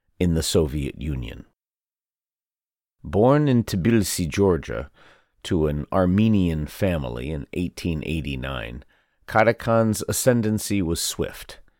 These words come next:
By nineteen seventeen, he was a full member of the Bolsheviks'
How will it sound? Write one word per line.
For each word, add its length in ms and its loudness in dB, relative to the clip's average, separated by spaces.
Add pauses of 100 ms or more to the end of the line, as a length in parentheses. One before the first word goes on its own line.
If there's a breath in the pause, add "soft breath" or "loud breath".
(440)
By 140 0
nineteen 500 2
seventeen, 840 2
he 140 0
was 220 -2
a 160 -4
full 300 2
member 440 2
of 300 -2
the 80 -8
Bolsheviks' 960 -6